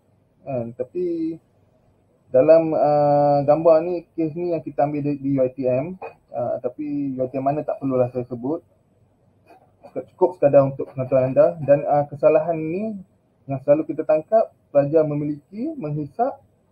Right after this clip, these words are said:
menjual dan mengedar. Dan untuk sem-, semua kesalahan tu, pelajar-pelajar yang ingkar dan, ah, ditangkap akan menerima hukuman lah, eh. Dan bagi setiap kesalahan-kesalahan yang saya sebut tadi, biasanya denda sebanyak dua ratus ringgit.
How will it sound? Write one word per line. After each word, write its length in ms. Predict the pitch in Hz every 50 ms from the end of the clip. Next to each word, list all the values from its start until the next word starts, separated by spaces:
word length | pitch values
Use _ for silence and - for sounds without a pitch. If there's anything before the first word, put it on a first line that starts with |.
| _ _ 139
menjual 480 | 139 139 135 160 180 208 262 294 294
dan 320 | - 143 127 156 156 156 147
mengedar. 640 | 147 147 151 151 135 135 123 - - - - - - -
Dan 160 | 123 143 156
untuk 400 | 151 147 - - - 170 127 -
sem-, 240 | - 151 160 160 - _ _ _
semua 320 | _ - 160 190 214 - 156
kesalahan 400 | - 170 156 156 156 156 156 147
tu, 320 | 143 175 190 254 302 - _ _ _ _ _ _ _ _ _ _ _ _ _ _ _ _ _ -
pelajar-pelajar 480 | 139 143 151 147 147 151 151 151 160
yang 160 | 151 151 147 151 151
ingkar 320 | - - 190 208 226 214 160
dan, 480 | 143 151 151 147 147 151 147 147 139 - - -
ah, 400 | - 131 143 143 147 147 143 143
ditangkap 480 | 139 139 139 156 156 156 - - 214 -
akan 200 | - - - 156 151
menerima 240 | 151 151 151 151 147 143 139
hukuman 280 | - 160 160 170 170 160 170
lah, 100 | 175 160 165 165 175
eh. 40 | 214 _ _ _ _ _ _ _ _ _ _ _ _ _ _ _ _ _ _ _ - - _ _ _ _ -
Dan 160 | 143 143 139
bagi 240 | 139 143 143 151 147
setiap 320 | - _ - 165 - - _
kesalahan-kesalahan 920 | - 151 151 156 151 170 165 156 147 - _ - 151 151 156 156 151 151 151
yang 140 | 147 147 147 143 156
saya 80 | 151 147 -
sebut 240 | 156 156 160 - -
tadi, 400 | 156 - - 214 240 262 262 240 - -
biasanya 460 | 131 135 139 143 - 160 170 180 160
denda 240 | 160 160 170 170 180 170
sebanyak 340 | - - 156 156 151 - - -
dua 160 | 147 147 147
ratus 80 | 143 147
ringgit. 400 | 139 143 147 147 135 123 - -